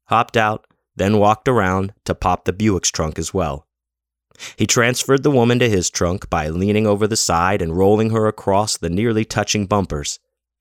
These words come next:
Artie slammed both trunks at the same time, moved his car down the driveway, and pulled the garage door down by the manual release.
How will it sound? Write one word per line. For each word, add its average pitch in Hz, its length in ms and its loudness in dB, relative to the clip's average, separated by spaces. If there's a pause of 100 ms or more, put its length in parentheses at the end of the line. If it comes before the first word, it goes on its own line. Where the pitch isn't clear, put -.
(460)
Artie 107 240 4
slammed 101 480 2
both 123 240 2
trunks 98 340 -2
at 95 60 -10
the - 80 -4
same 98 280 0
time, 80 380 -4 (480)
moved 131 320 4
his 127 120 0
car 127 260 0
down 120 240 -2
the 113 80 2
driveway, 120 640 0 (260)
and - 200 -6
pulled 110 240 4
the 113 60 -2
garage 107 500 2
door 78 240 0
down 78 280 -4
by 80 120 -4
the 85 100 -4
manual 85 440 -2
release. 85 520 -4